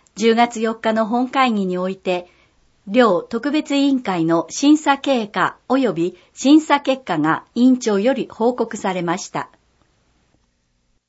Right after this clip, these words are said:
一般会計決算特別委員長報告、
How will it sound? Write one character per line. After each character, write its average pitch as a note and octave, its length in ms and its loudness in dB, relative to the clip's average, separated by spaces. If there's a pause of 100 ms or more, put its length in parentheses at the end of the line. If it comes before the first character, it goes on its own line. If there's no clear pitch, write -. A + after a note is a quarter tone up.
(2250)
一 A3+ 200 -6 (120)
般 D4 180 6
会 C4+ 240 0
計 E3 420 -4
決 C4+ 220 -2
算 G#3 220 -4
特 G#3+ 240 -4
別 C4+ 360 -2
委 B3+ 60 -2
員 C#4 180 4
長 C4 280 -2
報 A3+ 220 2
告、 D#3 460 -6